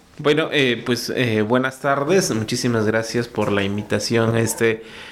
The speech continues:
espacio radiofónico que se transmite por Radio Universidad. Y bueno, eh, pues no sé si tan importante la organización, pero más bien yo creo que indispensable para l-, muchas necesidades que tenemos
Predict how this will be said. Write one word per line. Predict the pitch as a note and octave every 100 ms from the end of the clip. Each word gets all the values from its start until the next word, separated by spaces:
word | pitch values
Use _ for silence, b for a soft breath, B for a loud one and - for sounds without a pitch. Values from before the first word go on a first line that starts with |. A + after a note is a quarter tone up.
| B A2
espacio | G2+ - A2 G#2+ - A2 A2 A2
radiofónico | G#2+ G2+ G#2 F#2 - A#2 A#2+ B2 D3+ F3+ F3+ -
que | G2
se | G2 F#2+
transmite | G2+ G2 G2+ G2 G#2
por | - G2
Radio | G2+ G2 G2+
Universidad. | G2+ G#2 G#2 A#2+ B2 D3 - B B B B -
Y | D3
bueno, | G#3 G#3 -
eh, | C#3 B2 A#2+ A2+
pues | B2+
no | D3+
sé | D#3+ F3+
si | C3+ A2
tan | G#2 G#2+ G#2+
importante | A2 G#2+ G#2+ - C3+ C#3+ C#3+
la | A2+
organización, | G#2 G#2 G#2 B2 C#3+ D3
pero | A2
más | A2+ A#2
bien | B2 B2
yo | A#2+
creo | B2 B2
que | A#2 - B B B B
indispensable | C3+ A2+ A2 G#2+ A#2 G#2+ A2+ A#2 A#2+
para | A#2+ G#2
l-, | G#2 G#2
muchas | G#2 A2+ A2+ A#2
necesidades | A2+ G2+ G2+ - G2 G#2 G#2+ G#2+
que | F#2+
tenemos | G2 G2+ G#2 G#2 G#2 G#2 -